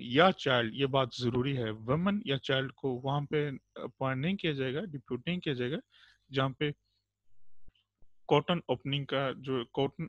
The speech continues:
ओपनर है, वो काम हो रहा हो। जैसा कि ये तस्वीर में आप देख रहे हैं कि जब कॉटन जो है वो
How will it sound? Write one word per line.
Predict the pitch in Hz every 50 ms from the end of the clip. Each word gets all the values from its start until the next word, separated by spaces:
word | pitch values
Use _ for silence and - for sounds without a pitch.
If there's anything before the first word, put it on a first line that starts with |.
| -
ओपनर | 135 123 - - 151 160 147 143
है, | 127 127 - - -
वो | 131 143 131
काम | 123 - - 127 123 127
हो | 127 127 123
रहा | 120 135
हो। | 147 156
जैसा | 151 143 143 135 - - 156
कि | - 175
ये | 165 156 156 143
तस्वीर | 143 _ - 143 135 - - 135 131 135
में | 131 135
आप | 139 131 - _
देख | 131 120 - -
रहे | 127 120
हैं | 127 _ _ - - - - - _ _ _ _ -
कि | - 139 139 139
जब | 131 139 151 - _ _
कॉटन | - 147 143 - 175 175
जो | 175 180 160
है | 147 143 127 123 131
वो | 135 131 139 135 131 127 123